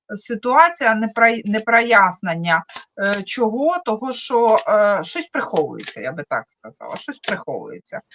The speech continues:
Тим не менше, потім, потім вони будуть працювати в режимі, як і всі.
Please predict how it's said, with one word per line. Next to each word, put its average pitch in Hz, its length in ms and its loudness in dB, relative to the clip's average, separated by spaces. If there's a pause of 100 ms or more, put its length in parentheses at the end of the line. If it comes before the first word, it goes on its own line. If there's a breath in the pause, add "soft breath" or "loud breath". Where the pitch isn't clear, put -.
(200 loud breath)
Тим - 200 -4
не 294 120 0
менше, 277 680 2
потім, 233 480 -4
потім 208 340 -6
вони 180 240 -6
будуть 180 340 -8 (100)
працювати 165 720 -8 (1500)
в 170 40 -12
режимі, 160 480 -6
як 156 180 -12
і 143 40 -12
всі. 165 340 -12